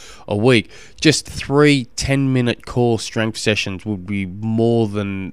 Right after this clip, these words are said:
enough. Uh, you do that three times a week, and that, that will help you not only in this, but, uh,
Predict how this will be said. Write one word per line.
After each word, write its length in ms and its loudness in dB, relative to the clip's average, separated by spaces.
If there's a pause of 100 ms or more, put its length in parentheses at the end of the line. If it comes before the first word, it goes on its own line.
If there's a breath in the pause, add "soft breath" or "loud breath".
enough. 540 -6 (580 loud breath)
Uh, 60 0
you 200 -2
do 140 2
that 160 0
three 220 2
times 260 2
a 60 0
week, 360 -2 (160)
and 240 -2
that, 140 -2
that 220 -2
will 100 -2
help 180 0
you 120 0
not 260 4
only 300 2
in 100 0
this, 160 0
but, 160 -2
uh, 160 4